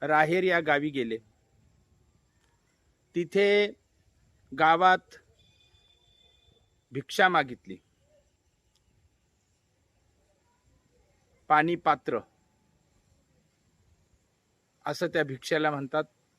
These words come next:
पाणी म्हणजे हात आणि पात्र म्हणजे हातामध्ये भिक्षा मागितली आणि भिक्षा घेऊन प्रभू गोदावरी नदीकडे निघाले.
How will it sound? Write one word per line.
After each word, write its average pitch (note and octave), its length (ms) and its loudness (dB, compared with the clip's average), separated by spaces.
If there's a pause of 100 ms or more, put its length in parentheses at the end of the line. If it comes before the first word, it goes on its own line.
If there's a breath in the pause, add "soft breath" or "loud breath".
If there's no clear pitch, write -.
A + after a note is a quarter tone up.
(360)
पाणी D3 260 -2
म्हणजे D3+ 260 -4
हात C#3 200 -6 (140)
आणि C#3 220 -8
पात्र G#2+ 480 -6
म्हणजे B2 220 -8
हातामध्ये D#3 580 -4
भिक्षा C#3+ 300 -8
मागितली B2 460 -10 (1400)
आणि G#3+ 200 -2
भिक्षा F#3 360 -2
घेऊन F#3+ 460 -2 (1300)
प्रभू D#3+ 540 -2 (1600)
गोदावरी F#3+ 520 4
नदीकडे F3 460 -4
निघाले. A#2 420 -8